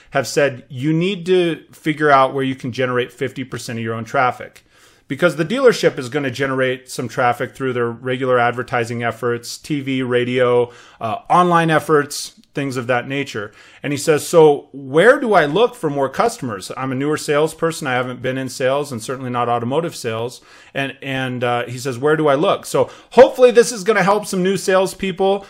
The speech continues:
Hopefully it helps remind maybe some of the veterans, uh, of things you may have forgotten. So number one is work with the people that you already have in your database and know.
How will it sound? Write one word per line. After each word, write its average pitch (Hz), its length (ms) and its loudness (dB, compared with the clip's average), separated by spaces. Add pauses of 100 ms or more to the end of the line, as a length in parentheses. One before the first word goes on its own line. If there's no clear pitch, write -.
(140)
Hopefully 175 340 4
it 160 220 2
helps 165 360 0
remind 156 460 0
maybe 165 220 0
some 165 240 -2
of 135 60 -2
the 131 60 2
veterans, 196 720 0 (240)
uh, 127 300 -4
of 135 140 -4
things 185 320 2
you 175 80 0
may 156 160 4
have 156 140 6
forgotten. 151 640 4 (480)
So 160 520 8
number 226 520 8
one 208 460 4
is 135 320 -2
work 185 320 4
with 240 200 0
the 226 60 2
people 190 400 -2
that 165 120 0
you 143 180 0
already 202 360 4
have 160 320 2
in 156 100 0
your 151 100 0
database 127 560 0
and 127 140 -4
know. 135 380 -2